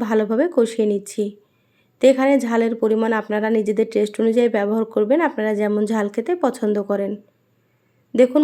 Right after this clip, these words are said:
মশলা থেকে আস্তে আস্তে তেল ছেড়ে দিয়েছে, মশলা খুব ভালোভাবে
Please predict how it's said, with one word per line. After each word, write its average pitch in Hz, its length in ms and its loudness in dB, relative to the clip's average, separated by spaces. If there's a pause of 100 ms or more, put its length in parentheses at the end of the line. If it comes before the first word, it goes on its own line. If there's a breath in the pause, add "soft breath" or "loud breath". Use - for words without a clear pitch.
মশলা 226 280 0
থেকে 233 220 -2
আস্তে 226 240 -2
আস্তে 226 180 -2 (100)
তেল 220 260 2
ছেড়ে 220 180 2
দিয়েছে, 226 320 0
মশলা 220 400 -2
খুব 262 140 -4
ভালোভাবে 226 480 0